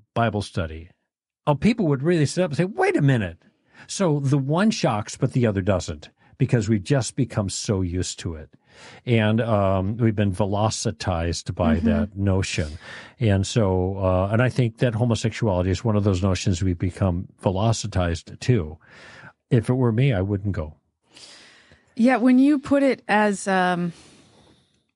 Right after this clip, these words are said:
Speaker 2: Abortion <laughs> Pride Month, it does seem very obvious that you shouldn't go. What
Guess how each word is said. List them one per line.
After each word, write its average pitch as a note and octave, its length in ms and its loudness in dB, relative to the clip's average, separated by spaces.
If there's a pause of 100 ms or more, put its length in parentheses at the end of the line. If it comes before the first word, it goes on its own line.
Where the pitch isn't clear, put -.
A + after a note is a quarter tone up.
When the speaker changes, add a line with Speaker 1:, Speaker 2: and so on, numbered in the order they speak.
(200)
Speaker 2:
Abortion G3+ 680 0
<laughs> - 0 -
Pride G3 440 -2
Month, F#3+ 180 0
it F3+ 140 -4
does G3 200 2
seem F#3 320 -2
very F3 280 0
obvious E3+ 400 -2
that E3+ 160 -4
you F3 120 -4
shouldn't E3 380 -6
go. D#3+ 300 -2 (560)
What B3+ 240 0